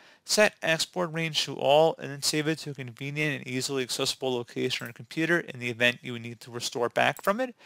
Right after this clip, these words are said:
And if you ever need to import it back in, you would just would select File and then Import and navigate to the file location. So like I said, pretty straightforward. And now we are ready to begin. So we're gonna start by double clicking on the H Q local machine folder.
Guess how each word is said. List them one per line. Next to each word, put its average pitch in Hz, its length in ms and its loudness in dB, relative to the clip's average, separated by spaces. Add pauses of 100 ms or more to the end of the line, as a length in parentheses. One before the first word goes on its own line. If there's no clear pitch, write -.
(440)
And 180 160 0
if 175 80 -2
you 190 60 4
ever 190 140 2
need 180 180 2
to - 100 -6
import 165 360 0
it 151 80 -4
back 156 280 2
in, 165 300 0
you 139 140 -12
would 127 80 -10
just - 240 -6
would 131 100 -8
select 131 360 2
File 127 580 4
and 120 120 -10
then 117 140 -10
Import 185 460 -4 (560)
and 139 160 4
navigate 139 420 6
to - 80 -6
the 127 100 -4
file 123 300 6
location. 143 560 0
So 135 160 -6
like 127 100 -4
I 131 60 2
said, 139 320 -2
pretty 135 200 -2
straightforward. 180 580 -2 (1500)
And 175 200 2
now 202 200 6
we 190 140 0
are 185 60 4
ready 185 220 4
to 180 40 2
begin. 175 400 0 (160)
So 165 260 2
we're 156 140 0
gonna 180 140 2
start 175 280 6
by 147 120 2
double 151 260 4
clicking 156 340 -2
on 143 140 -4
the 127 180 -4
H - 180 2
Q 151 140 -6
local 135 280 0
machine 139 340 2
folder. 196 400 2